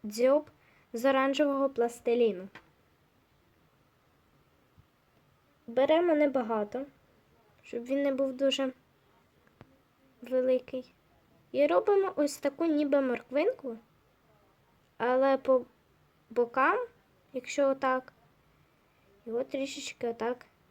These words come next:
розліплюємо, щоб вийшло ось так, як конус. Далі беремо нашого пінгвінчика і трішки нижче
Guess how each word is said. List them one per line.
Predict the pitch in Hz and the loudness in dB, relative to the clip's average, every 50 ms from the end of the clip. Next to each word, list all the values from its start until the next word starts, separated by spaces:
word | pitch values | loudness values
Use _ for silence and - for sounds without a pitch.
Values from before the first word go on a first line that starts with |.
| _ _ _ _ _ - | _ _ _ _ _ -16
розліплюємо, | 214 214 226 240 254 269 269 247 - - 214 214 214 208 208 - 214 202 208 208 208 208 220 220 - _ _ _ _ _ _ _ _ _ | -10 -4 0 2 4 4 4 4 2 -2 -4 -4 -4 -4 -4 -6 -8 -8 -6 -8 -8 -10 -10 -12 -16 _ _ _ _ _ _ _ _ _
щоб | - - 220 214 | -10 -8 -8 -2
вийшло | 214 254 294 302 - - - 285 240 | 2 2 2 2 0 -2 0 0 0
ось | 226 226 - | 0 0 -4
так, | - 185 175 165 - - - _ _ _ _ _ _ _ _ | -6 -8 -8 -8 -10 -14 -20 _ _ _ _ _ _ _ _
як | 220 240 233 - _ - | -6 -6 -6 -6 _ -8
конус. | - 202 190 190 190 202 - - _ _ _ _ _ _ _ _ _ _ _ _ _ _ _ _ _ _ _ _ _ _ _ _ _ - | -8 -6 -6 -8 -10 -14 -18 -20 _ _ _ _ _ _ _ _ _ _ _ _ _ _ _ _ _ _ _ _ _ _ _ _ _ -8
Далі | 240 247 247 233 214 | -4 -2 -2 -2 -2
беремо | 208 214 240 247 277 277 277 269 269 | 0 0 0 0 0 0 0 -2 -2
нашого | 269 269 254 - - 233 214 | -2 -4 -4 -6 -6 -6 -6
пінгвінчика | 208 - 240 240 226 214 208 233 247 240 - 302 - 339 370 359 - _ _ _ _ _ _ _ _ _ _ _ _ _ _ _ _ _ _ _ _ _ _ _ - | -2 0 0 0 2 0 0 0 0 -2 -4 -6 -6 -8 -8 -10 -12 _ _ _ _ _ _ _ _ _ _ _ _ _ _ _ _ _ _ _ _ _ _ _ -2
і | 302 320 330 294 - - _ _ _ _ _ _ _ _ _ _ _ _ _ _ _ _ _ _ _ _ _ _ _ _ _ _ _ _ _ _ _ _ | 0 0 0 0 -4 -10 _ _ _ _ _ _ _ _ _ _ _ _ _ _ _ _ _ _ _ _ _ _ _ _ _ _ _ _ _ _ _ _
трішки | - - 370 359 349 330 - - - 269 | -6 -2 2 2 2 2 0 0 0 2
нижче | 269 285 294 285 269 - - - 247 226 226 | 4 4 4 2 2 -2 -4 -2 -2 -2 -2